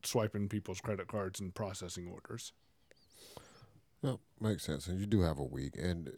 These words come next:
Speaker 2: you know, on his, on a base level, like, the only thing you really have to have up and running, I think, is, uh,
Speaker 1: Shopping cart.
Speaker 2: Parallels.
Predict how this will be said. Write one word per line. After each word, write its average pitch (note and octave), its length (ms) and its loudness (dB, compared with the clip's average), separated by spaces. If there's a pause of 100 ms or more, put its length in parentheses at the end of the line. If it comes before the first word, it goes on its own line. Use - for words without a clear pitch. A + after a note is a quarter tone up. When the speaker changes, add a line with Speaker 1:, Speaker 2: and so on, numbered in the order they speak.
Speaker 2:
you G2+ 100 -8
know, F2 340 -6 (1000)
on D3 200 6
his, A2 200 2 (260)
on G#2+ 140 4
a F#2 80 4
base D#2+ 400 0
level, D#2+ 300 0
like, D2 180 0
the C2+ 80 -4
only D#2 180 -4
thing D#2+ 200 -6
you C#2+ 240 -4
really C#2+ 260 -4
have D2 160 -4
to D2+ 100 -4
have C#2 220 -2
up D2 140 0
and C#2+ 160 -4
running, D2+ 280 -2
I C#2+ 100 -4
think, D2+ 320 -6
is, C#2+ 240 -6
uh, - 560 -8
Speaker 1:
Shopping A2+ 340 4
cart. D#2+ 80 4
Speaker 2:
Parallels. A2 320 4